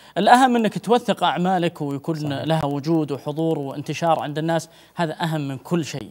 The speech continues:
Speaker 2: جميل.
Speaker 1: ف-، يعني، ويمكن موضوعنا اليوم عن موضوع، آه، صناعة ال-، ال-،
Speaker 2: صحيح.
Speaker 1: الأثر أو التقارير.
Speaker 2: صحيح.
Speaker 1: إي نعم.
Speaker 2: فوجودك اليوم أبو سند، وأنت ما شاء الله تبارك الرحمن من الأسماء اللي استطاعت أنها تصنع اسم-، اسمها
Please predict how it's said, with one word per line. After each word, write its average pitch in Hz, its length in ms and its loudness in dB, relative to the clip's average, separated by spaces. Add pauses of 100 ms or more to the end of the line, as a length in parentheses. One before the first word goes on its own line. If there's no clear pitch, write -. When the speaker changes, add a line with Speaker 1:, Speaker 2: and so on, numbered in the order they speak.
Speaker 2:
جميل. 120 220 -8 (180)
Speaker 1:
ف-، - 120 -20 (880)
يعني، 139 440 -2
ويمكن 135 520 -6
موضوعنا 160 400 0
اليوم 170 280 -2
عن 147 80 -4
موضوع، 151 420 -4
آه، 139 440 -4
صناعة 139 500 -4
ال-، 127 360 -10
ال-، 123 200 -10 (200)
Speaker 2:
صحيح. 127 320 -6
Speaker 1:
الأثر 147 640 2
أو 143 140 -2
التقارير. 139 640 -8
Speaker 2:
صحيح. 123 320 -8 (240)
Speaker 1:
إي 151 120 -2
نعم. 117 160 -10
Speaker 2:
فوجودك 160 920 2
اليوم 160 260 2
أبو 131 240 -2
سند، 151 360 2
وأنت 139 200 -4
ما 139 120 -2
شاء 143 160 -2
الله 143 100 2
تبارك 139 300 -4
الرحمن 143 340 -2 (340)
من 160 120 4
الأسماء 175 440 4
اللي 143 280 -2
استطاعت 139 560 0
أنها 135 260 -6
تصنع 143 400 -2
اسم-، 147 220 -6
اسمها 143 640 -6